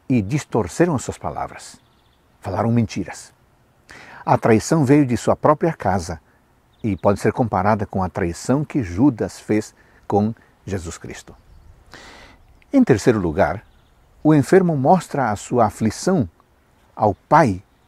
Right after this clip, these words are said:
por meio de uma oração. O salmista menciona que ele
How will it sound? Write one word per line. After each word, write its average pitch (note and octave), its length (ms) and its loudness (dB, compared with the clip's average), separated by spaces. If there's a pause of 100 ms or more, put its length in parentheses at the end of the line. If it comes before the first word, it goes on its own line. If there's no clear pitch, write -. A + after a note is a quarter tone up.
(200)
por B2+ 180 0
meio A#2 280 0
de G2+ 120 -2
uma B2+ 240 -2 (320)
oração. F#2+ 460 -4 (960)
O F3+ 100 4
salmista A#2+ 480 0
menciona G#2+ 480 0
que - 200 -6
ele G#2 320 0